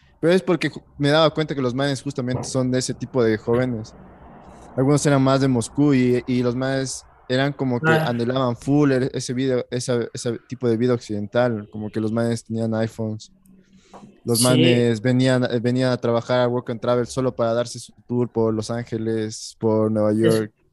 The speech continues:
Speaker 2: y la
Speaker 1: Todos los
Speaker 2: gente
Speaker 1: manes
Speaker 2: de
Speaker 1: full anhelan
Speaker 2: Moscú
Speaker 1: ese, ese, ese estilo de vida estadounidense, ¿no?
Speaker 2: Sí, sí, la gente de Moscú, la gente de Moscú tiene plata, lo que es la ciudad con,
Speaker 1: Ajá.
Speaker 2: eh, de full millonarios, entonces la gente de Moscú sí tiene plata y sí ve, y sí se nota clarito que ven como que,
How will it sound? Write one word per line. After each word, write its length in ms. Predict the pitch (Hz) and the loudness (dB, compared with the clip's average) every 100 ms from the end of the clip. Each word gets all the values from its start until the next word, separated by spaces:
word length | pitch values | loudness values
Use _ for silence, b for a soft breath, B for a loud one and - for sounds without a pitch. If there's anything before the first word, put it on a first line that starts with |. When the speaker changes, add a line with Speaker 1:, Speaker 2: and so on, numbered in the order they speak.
| _ _ - | _ _ -4
Speaker 2:
y 100 | 180 | 2
la 100 | 175 | 6
Speaker 1:
Todos 140 | 151 | 6
los 100 | 147 | 6
Speaker 2:
gente 40 | - | 6
Speaker 1:
manes 220 | - 170 | 6 4
Speaker 2:
de 60 | |
Speaker 1:
full 200 | 165 175 | 4 4
anhelan 440 | 160 147 147 147 139 | 2 2 0 0 0
Speaker 2:
Moscú 220 | 135 - | -2 -4
Speaker 1:
ese, 80 | 135 | -6
ese, 300 | 214 127 - | -4 -4 -4
ese 160 | - 131 | -6 -6
estilo 260 | - 127 123 | -2 2 4
de 60 | |
vida 120 | 127 | 4
estadounidense, 800 | 123 123 110 110 110 120 135 98 | 2 0 -2 -2 -2 -2 -4 -8
¿no? 220 | 95 101 - - - - - - - | -10 -10 -14 -20 -20 -20 -20 -20 -8
Speaker 2:
Sí, 420 | - 196 208 165 | 0 4 4 2
sí, 200 | - 196 | -2 0
la 80 | 175 | 0
gente 240 | 165 208 208 | -2 -2 0
de 60 | |
Moscú, 340 | 180 - 208 170 | 0 -4 -2 0
la 60 | |
gente 200 | 208 214 226 | 0 0 0
de 40 | |
Moscú 240 | 208 214 | -2 -4
tiene 220 | 214 202 151 | -4 -4 0
plata, 360 | 208 247 165 | 2 2 2
lo 100 | 147 | -2
que 60 | 165 | -2
es 60 | |
la 80 | 175 | -4
ciudad 300 | 170 180 190 | -2 -4 -4
con, 300 | 165 147 110 - - - - | -4 -6 -6 -12 -18 -12 -6
Speaker 1:
Ajá. 420 | 127 139 123 - | -2 2 2 0
Speaker 2:
eh, 60 | 156 185 - | -6 -10 -10
de 80 | 151 | -8
full 140 | 190 | -6
millonarios, 520 | 190 165 160 196 160 | -4 -2 0 -2 -4
entonces 340 | - 185 185 165 | -4 -4 -2 -2
la 80 | 156 | -4
gente 220 | 180 180 | -4 -2
de 60 | 160 | -2
Moscú 400 | 139 - 185 185 B B - | -2 -4 -4 -6 B B -6
sí 140 | 214 | -2
tiene 220 | 220 220 | 0 2
plata 380 | 208 196 208 - | 2 2 2 0
y 120 | 185 | 0
sí 300 | 143 202 233 | 0 2 2
ve, 280 | 196 202 208 | 4 4 4
y 80 | 170 | -2
sí 160 | - 208 | -6 -6
se 160 | 202 | -4
nota 340 | 160 180 196 - | -4 -4 -6 -2
clarito 400 | 151 165 220 214 | 0 0 -2 0
que 140 | 160 | 2
ven 320 | 156 175 185 190 | 4 2 -2 -6
como 300 | 160 156 156 | -6 -6 -4
que, 560 | 151 147 147 143 - | -2 0 0 -2 -6